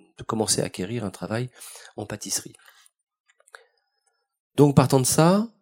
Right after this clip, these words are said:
j'ai, je me suis imaginé que les gamins que je devais rencontrer n'avaient pas deux ans à cinq cents euros par mois pour apprendre un métier. C'est pas possible. Ça, c'est, si on veut leur donner comme, euh, visibilité d'être travailleurs pauvres, c'est parfait.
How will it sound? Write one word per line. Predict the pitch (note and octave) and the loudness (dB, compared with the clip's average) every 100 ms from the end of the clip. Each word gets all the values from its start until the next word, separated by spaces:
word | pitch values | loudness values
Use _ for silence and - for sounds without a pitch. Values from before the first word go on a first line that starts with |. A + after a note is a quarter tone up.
| _ _ _ - | _ _ _ -14
j'ai, | - A#2+ A#2+ A2+ - - - _ _ _ | 0 4 4 4 -2 -12 -20 _ _ _
je | A2+ A2 | -14 -10
me | |
suis | A2 - A2 G2 | -10 -6 -6 -4
imaginé | A2+ G#2 G#2+ C3 F3+ G#3 _ _ _ | -2 -2 0 2 2 -2 _ _ _
que | - A2+ - - - | -2 -2 -4 -12 -4
les | A2+ | 4
gamins | A#2+ B2+ D3+ | 4 4 2
que | E3 G2+ | 0 -6
je | - | -4
devais | G#2 A2 | -4 -4
rencontrer | G#2 - G#2 B2+ C#3 F3 - _ | -6 -8 -8 -2 -2 -2 -8 _
n'avaient | G#2 | -2
pas | A#2+ B2+ | 0 0
deux | A#2+ A2+ | 2 2
ans | G#2 A#2+ - _ _ - | 0 -4 -14 _ _ -12
à | - | -4
cinq | - B2+ | -2 0
cents | - A#2+ | 2 2
euros | G#2+ A2+ | 2 2
par | F#2+ | -2
mois | G#2 A#2+ | -4 -6
pour | - | -6
apprendre | F2+ - F#2+ | -10 -8 -8
un | |
métier. | F#2 - - - _ _ _ _ _ _ | -8 -10 -14 -18 _ _ _ _ _ _
C'est | - G#2 | -8 -4
pas | A#2 | -2
possible. | A2 G2+ E2+ | -2 -4 -4
Ça, | - | -2
c'est, | G2+ G#2 G2+ - - | -2 -4 -6 -16 -12
si | - B2 | -4 0
on | |
veut | B2 | 4
leur | B2 | 4
donner | B2+ C3+ | 4 2
comme, | C3 G#2+ G#2+ | 2 0 0
euh, | F#2 - - - | -4 -10 -20 -4
visibilité | - G2+ A#2 A#2+ A2+ B2 | -2 -2 -4 -4 -4 -2
d'être | G2+ | 0
travailleurs | - G#2+ G#2+ G#2 | 0 0 -2 -2
pauvres, | - D3+ C3+ | 0 0 -2
c'est | - - | -8 -8
parfait. | A2+ - - | -10 -10 -16